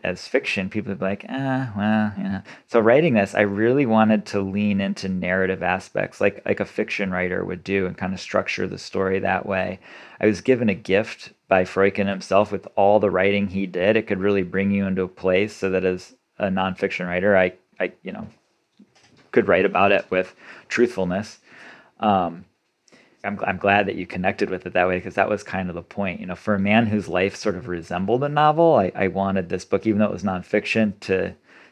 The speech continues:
to have that same feel. The other thing about it is when I wrote it, a lot of the writing happened during the lockdown and quarantine.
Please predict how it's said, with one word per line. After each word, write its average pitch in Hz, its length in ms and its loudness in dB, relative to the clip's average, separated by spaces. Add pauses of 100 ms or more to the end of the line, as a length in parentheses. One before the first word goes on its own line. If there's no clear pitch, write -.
(100)
to 98 60 -10
have 95 280 2
that 92 260 -2
same 95 360 -4
feel. 110 600 -4 (420)
The 135 100 -8
other 185 160 6
thing 151 160 0
about 120 140 2
it - 20 -4
is 101 60 -4
when 113 80 4
I 101 60 4
wrote 117 260 4
it, 117 140 -2
a 104 100 -2
lot 104 260 4
of 113 60 2
the 110 60 4
writing 101 340 2
happened 95 460 -2
during 92 380 -6
the 92 100 -8
lockdown 90 580 -4
and 85 100 -14
quarantine. 95 880 -8